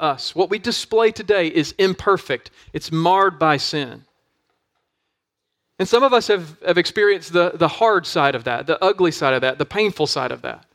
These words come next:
Our unity is strained at times by sin. Ours or someone else's, like Jeff mentioned last week. Our faithfulness fails.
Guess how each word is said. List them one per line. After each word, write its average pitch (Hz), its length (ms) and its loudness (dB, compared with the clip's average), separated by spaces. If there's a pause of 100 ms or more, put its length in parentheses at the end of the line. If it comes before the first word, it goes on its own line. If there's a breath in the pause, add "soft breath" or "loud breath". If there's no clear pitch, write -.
(560)
Our 160 120 2
unity 190 500 0
is 151 100 0
strained 170 960 -2
at 147 160 -8
times 120 680 -8 (240)
by 135 140 2
sin. - 340 -10 (1300)
Ours 156 360 4
or 156 100 -2
someone 170 320 0
else's, 160 360 0
like 135 160 -6
Jeff 151 220 -2
mentioned 156 260 -4
last 156 220 -4
week. - 320 -8 (580)
Our 175 140 4
faithfulness 190 680 2
fails. 135 1000 0